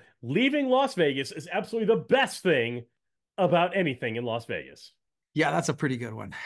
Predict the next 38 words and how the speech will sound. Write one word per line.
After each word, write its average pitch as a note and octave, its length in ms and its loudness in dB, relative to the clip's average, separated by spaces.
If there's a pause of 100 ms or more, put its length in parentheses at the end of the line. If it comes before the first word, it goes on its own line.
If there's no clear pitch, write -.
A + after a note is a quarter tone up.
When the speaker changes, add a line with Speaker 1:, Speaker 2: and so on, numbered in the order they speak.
Speaker 2:
Uh, A#2+ 560 0
yeah, C#3+ 120 -2
and, F3 220 -4
and, A#3+ 160 -4
you C#4 80 0
know, B3+ 280 -2 (180)
uh, D#3 60 -2 (180)
there's F3+ 220 2
a D3 60 4
lot B2 280 0
of A#2+ 100 -8
positives. B2 500 -4
And B2 100 -4
so C3 80 -2
I C#3+ 80 2
love C#3 180 -2
this A#2+ 180 -6 (140)
top B2 180 -6
three, C3 120 -6
bottom A#2 260 -4
Speaker 1:
Sure. - 60 -6
Speaker 2:
three, C3 100 -4
by A#2+ 160 -4
the A#2+ 80 -4
way. B2 380 -2
Um, A#2+ 400 -4
you C#3+ 120 -6
know, A#2+ 120 -6
I A#2+ 80 -8
think A#2+ 180 -6
reconnecting B2+ 640 -4
with A#2+ 160 -4
people, B2 400 -4
the C3 180 -6
education C3+ 520 -2
is A#2+ 140 -6
really B2 220 -6
great. A#2+ 460 -6